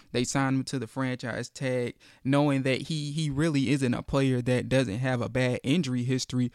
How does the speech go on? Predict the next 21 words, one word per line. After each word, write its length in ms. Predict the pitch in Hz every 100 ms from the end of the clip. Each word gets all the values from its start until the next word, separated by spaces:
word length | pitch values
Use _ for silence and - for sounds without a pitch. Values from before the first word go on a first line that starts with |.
| - -
But 140 | 131 110
Allen 240 | 151 135
Robinson 460 | 151 175 151 127 120
does. 460 | 147 196 123 -
So 320 | - 131 131
in 200 | 120 127
their 220 | 127 156 120
eyes, 300 | 135 131 127
they're 100 | 131
probably 320 | 147 135 127
thinking, 400 | 143 131 123 117
like, 300 | 120 - - - - _ - - _ -
you 120 | 156
know, 180 | 165 143
"If 100 | 151
we 100 | 170
sign 360 | 170 180 214 196
you 80 | 175
to 180 | 185
this 180 | 175 135
deal, 440 | - 131 131 127